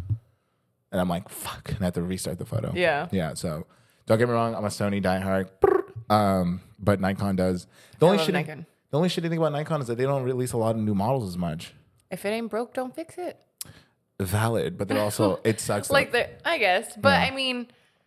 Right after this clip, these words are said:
Speaker 1: Their Z eight.
Speaker 2: the, it's the longevity of it,
Speaker 1: Yeah,
Speaker 2: though.
Speaker 1: true,
Speaker 2: Like, your,
Speaker 1: true.
Speaker 2: those cam-, I've had that camera for ten years. And
Speaker 1: That's
Speaker 2: yeah,
Speaker 1: true.
Speaker 2: it craps out a little bit, but I've also taken, like,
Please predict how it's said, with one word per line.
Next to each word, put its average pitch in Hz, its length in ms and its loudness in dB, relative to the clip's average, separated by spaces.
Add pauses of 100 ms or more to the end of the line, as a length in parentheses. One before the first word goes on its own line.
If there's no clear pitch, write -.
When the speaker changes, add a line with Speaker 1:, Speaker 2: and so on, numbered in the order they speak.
(1700)
Speaker 1:
Their 120 120 6
Z 123 280 0
eight. 117 80 6
Speaker 2:
the, - 320 4
it's 247 200 0
the 254 200 2
longevity 208 880 0
of 69 100 -6
it, - 160 -6
Speaker 1:
Yeah, 90 120 0 (160)
Speaker 2:
though. 64 60 0 (100)
Speaker 1:
true, 80 100 -6
Speaker 2:
Like, 196 240 2
your, 190 220 0
Speaker 1:
true. - 180 -16
Speaker 2:
those 190 280 2
cam-, 190 300 -4
I've 190 140 0
had 196 180 -2
that 180 140 2
camera 175 260 -4
for - 140 -16
ten 160 180 -6
years. 147 300 -8 (600)
And 220 120 0
Speaker 1:
That's 320 140 2
Speaker 2:
yeah, - 60 0
Speaker 1:
true. - 60 -2
Speaker 2:
it - 20 -2
craps 294 280 0
out 285 140 -2
a - 20 0
little 208 200 -2
bit, 202 240 0
but 196 100 -2
I've 196 80 0
also 220 240 2
taken, 196 500 -4
like, 170 380 0